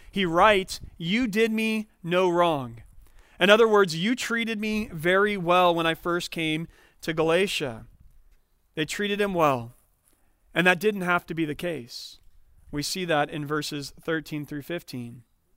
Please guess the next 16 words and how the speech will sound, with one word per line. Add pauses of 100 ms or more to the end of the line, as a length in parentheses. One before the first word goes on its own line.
(640)
We
learn
there
that (260)
the
reason
why
Paul
ministered
to
the
Galatians
in
the
first
place,